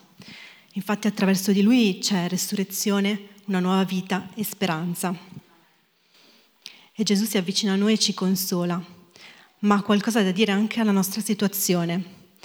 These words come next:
Nella seconda parte del versetto quattordici, allora Gesù disse: "Ragazzo, te lo dico io, alzati."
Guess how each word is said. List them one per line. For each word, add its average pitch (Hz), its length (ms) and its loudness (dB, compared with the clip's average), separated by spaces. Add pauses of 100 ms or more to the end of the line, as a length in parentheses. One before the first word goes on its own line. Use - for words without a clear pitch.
(480)
Nella 196 240 2
seconda 233 340 0
parte 214 260 0
del 208 100 4
versetto 202 440 0
quattordici, 180 1000 -6 (260)
allora 220 460 0
Gesù 196 440 -4 (120)
disse: 175 680 -6 (400)
"Ragazzo, 190 680 -2 (340)
te 226 100 2
lo 202 100 6
dico 240 280 0
io, 180 520 4
alzati." 175 760 -2